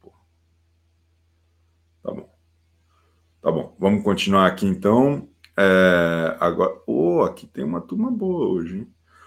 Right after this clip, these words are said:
Ó, hoje eu só não vou poder dar muita trela pra ninguém, tá? Eu vou ser bem rapidinho.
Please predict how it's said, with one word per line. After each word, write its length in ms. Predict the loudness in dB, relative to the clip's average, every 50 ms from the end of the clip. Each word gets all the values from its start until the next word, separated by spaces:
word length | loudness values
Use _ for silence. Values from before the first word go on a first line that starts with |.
| -20 -14 0 6
Ó, 320 | 10 12 12 12 12 10
hoje 380 | 8 8 10 10 10 8 4 2
eu 120 | 2 2
só 200 | 4 6 6 8
não 160 | 8 8 6 6
vou 160 | 4 4 6
poder 260 | 6 6 6 6 8
dar 140 | 8 8 8
muita 260 | 6 4 4 4 4
trela 320 | 6 6 6 6 6 6
pra 160 | 8 8 6 6
ninguém, 380 | 6 6 4 6 4 4 4
tá? 240 | 2 0 -2 -2 -6 _ _ _ _ _ _ _ _ _ _ _ -4
Eu 120 | -2 0
vou 120 | 2 2 2
ser 180 | 4 2 2
bem 180 | 4 4 4 6
rapidinho. 720 | 6 4 2 0 -2 -4 -2 0 2 2 2 2 0 -4